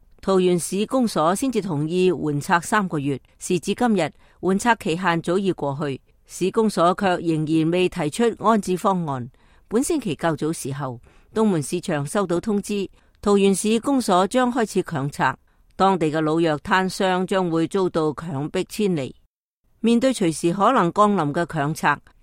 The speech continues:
堅持維權嘅居民同攤販喺一啲青年志願者支持下，繼續向有關方面陳情，並發動新嘅抗爭，保衛家園同攤位。佢哋嘅主要訴求係先緩拆後安置。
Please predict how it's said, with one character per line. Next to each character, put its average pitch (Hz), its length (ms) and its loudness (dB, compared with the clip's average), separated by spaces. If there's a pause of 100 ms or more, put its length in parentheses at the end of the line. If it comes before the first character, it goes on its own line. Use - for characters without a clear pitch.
堅 302 180 0
持 208 120 -2
維 156 260 2
權 156 180 -2
嘅 190 140 -2
居 262 180 2
民 147 280 0
同 151 200 -4
攤 233 240 0
販 170 320 4
喺 190 120 0
一 220 100 4
啲 240 260 -2
青 254 240 0
年 151 160 2
志 196 200 -2
願 170 180 2
者 170 220 0
支 226 200 -4
持 139 200 -8
下， 143 280 -8 (320)
繼 247 200 0
續 196 240 0
向 202 180 0
有 175 160 0
關 226 180 2
方 220 220 2
面 165 180 0
陳 127 240 -8
情， 123 300 -8 (380)
並 214 200 2
發 233 200 2
動 185 180 -4
新 254 260 0
嘅 202 120 -4
抗 160 260 -4
爭， 180 260 -2 (380)
保 202 120 2
衛 254 260 4
家 262 180 0
園 165 180 -2
同 139 200 -6
攤 190 240 -2
位。 135 280 -8 (220)
佢 254 120 -6
哋 254 120 -2
嘅 240 140 0
主 226 140 -4
要 262 160 2
訴 208 300 2
求 156 240 -2
係 160 280 0
先 254 260 -2
緩 151 260 0
拆 165 300 2
後 139 300 -6
安 151 200 -4
置。 139 300 -6